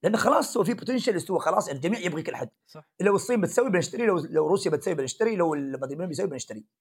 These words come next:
Speaker 1: صح ولا لا؟ ففي النهاية، آه، الناس تشوف منو أنفع لها.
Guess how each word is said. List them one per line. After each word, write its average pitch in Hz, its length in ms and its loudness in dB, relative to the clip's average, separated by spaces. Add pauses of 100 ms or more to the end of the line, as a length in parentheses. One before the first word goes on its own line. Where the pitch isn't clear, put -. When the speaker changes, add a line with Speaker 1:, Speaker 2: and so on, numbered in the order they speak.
(400)
Speaker 1:
صح - 180 -2
ولا 131 200 4
لا؟ - 240 0 (240)
ففي 120 180 0
النهاية، 165 460 2
آه، 117 580 0
الناس 165 260 0
تشوف 143 260 -6
منو 151 240 -2
أنفع 135 380 0
لها. - 280 0